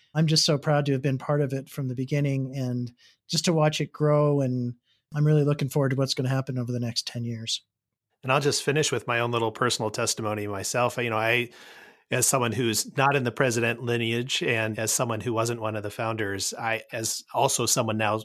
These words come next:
Speaker 2: sixteen years into my clinical practice, probably midway through my career, I had very littly dabbled in research and was not something that was on my radar, although had been something I had been interested in. And, and I took Andrew's encouragement to come to the meeting,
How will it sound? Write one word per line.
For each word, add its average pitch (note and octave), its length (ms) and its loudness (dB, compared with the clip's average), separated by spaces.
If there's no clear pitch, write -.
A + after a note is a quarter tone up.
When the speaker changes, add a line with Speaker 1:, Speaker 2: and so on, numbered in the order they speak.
Speaker 2:
sixteen - 420 -2
years A2 240 2
into G#2+ 380 -4
my G2 360 -2
clinical B2+ 360 0
practice, A2 520 0
probably A2 300 -2
midway G#2+ 320 0
through A2 200 -4
my G2+ 140 0
career, A2+ 560 0
I A#2+ 120 4
had B2 240 0
very A#2+ 440 2
littly A2 640 0
dabbled G2 580 0
in G2+ 260 -8
research G#2 480 -4
and G2 140 -8
was G2+ 100 -8
not A2+ 220 -2
something A2 260 -4
that G#2 160 -4
was G2 380 -4
on D3 180 4
my C3 120 4
radar, A#2 720 4
although A2+ 440 2
had A2+ 200 -2
been A2 160 0
something A2 340 -2
I G#2 80 0
had A2 160 0
been G#2 140 -2
interested C3+ 480 0
in. G#2+ 200 0
And, A2+ 220 -2
and G#2+ 180 0
I G#2 180 2
took - 280 -4
Andrew's A2 480 0
encouragement A#2+ 760 0
to A2 280 0
come A#2 240 -2
to A2+ 140 -6
the G#2+ 40 -4
meeting, A#2 460 0